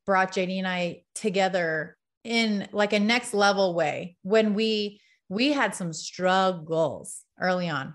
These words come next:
like, we almost split early on. And it, we were two kids into our five. He was in the middle of vet school.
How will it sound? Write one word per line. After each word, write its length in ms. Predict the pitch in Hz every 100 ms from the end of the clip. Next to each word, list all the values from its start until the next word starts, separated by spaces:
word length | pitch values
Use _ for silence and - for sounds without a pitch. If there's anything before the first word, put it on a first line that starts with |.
| -
like, 140 | 180
we 140 | 190 294
almost 320 | 240 175 -
split 320 | - 175 120 - _ _ _ _ _ _ _ _ _ _ _
early 280 | 196 226 214
on. 260 | 160 95 - _ _ _ _ _ _
And 400 | 220 214 202 185
it, 140 | 185 202
we 140 | 196
were 120 | 180
two 240 | 170 - 277
kids 280 | 320 269 240
into 300 | 240 240 247
our 140 | 233
five. 580 | 233 190 180 180 180 - _ _
He 200 | 247 254
was 180 | 254 226
in 60 |
the 60 | 226
middle 240 | 220 208
of 80 | 190
vet 180 | 180 -
school. 380 | - 185 170